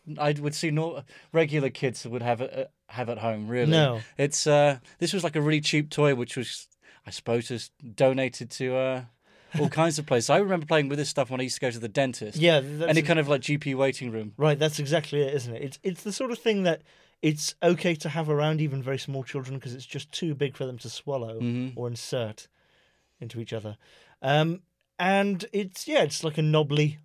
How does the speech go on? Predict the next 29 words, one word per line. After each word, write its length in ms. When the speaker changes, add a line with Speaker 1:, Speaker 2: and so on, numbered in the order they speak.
Speaker 2:
<laughs> 220
knobbly 420
bit 140
of 100
plastic 500
Speaker 1:
Yeah, 300
Speaker 2:
that 140
you 80
can, 140
Speaker 1:
basically. 180
Speaker 2:
you 120
can 120
stick 360
together 380
by, 460
by 140
just 160
virtue 420
of 240
kind 140
of 80
friction 420
holding 380
the 60
stuff 200
together. 500
Speaker 1:
Yeah, 140
so 200
it's, 140